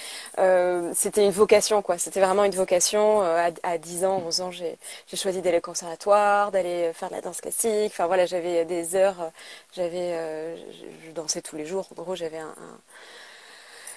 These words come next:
Euh, j'étais en tout cas, j-, j'avais une intensité, euh, à partir du collège en fait, euh, beaucoup de, beaucoup de danse dans ma vie. Donc je pense que c'est déjà par là qu'il faut, qu'il faut commencer. Et puis au final, j'en ai pas fait mon métier pour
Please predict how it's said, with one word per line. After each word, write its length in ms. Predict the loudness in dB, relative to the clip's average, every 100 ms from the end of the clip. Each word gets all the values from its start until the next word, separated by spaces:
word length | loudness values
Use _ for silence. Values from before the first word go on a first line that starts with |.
| -18 _ 2
Euh, 800 | 4 4 2 -2 -2 -2 -2 -2
j'étais 280 | -4 4 6
en 100 | 6
tout 140 | 0
cas, 360 | 8 10 10 8
j-, 180 | 4 2
j'avais 300 | 4 6 4
une 220 | 4 4
intensité, 640 | 8 8 8 6 8 10
euh, 640 | 10 8 6 4 2 0 0
à 160 | 0 0
partir 360 | -2 2 2
du 80 | 6
collège 320 | 10 10 10
en 80 | 6
fait, 280 | 2 0 0
euh, 380 | -4 -4 -4 -6
beaucoup 280 | -10 -10 -4
de, 260 | -2 -2
beaucoup 260 | -2 -4 -2
de 180 | 0 10
danse 260 | 10 10
dans 120 | 4 4
ma 120 | 4
vie. 160 | 2
Donc 160 | -2 -4
je 60 | 0
pense 160 | 0
que 80 | 2
c'est 100 | 4
déjà 260 | 6 8 8
par 160 | 6
là 100 | 4
qu'il 160 | 4 -4
faut, 260 | -4 -4 -6
qu'il 160 | -8
faut 100 | -8
commencer. 520 | -2 -2 4 6 6 6
Et 100 | 0
puis 240 | 2 -2
au 20 |
final, 320 | 0 4 6 6
j'en 180 | 0
ai 80 | -2
pas 160 | -2 -4
fait 140 | -2
mon 100 | -4
métier 320 | -4 -4 -4
pour 260 | -6 -8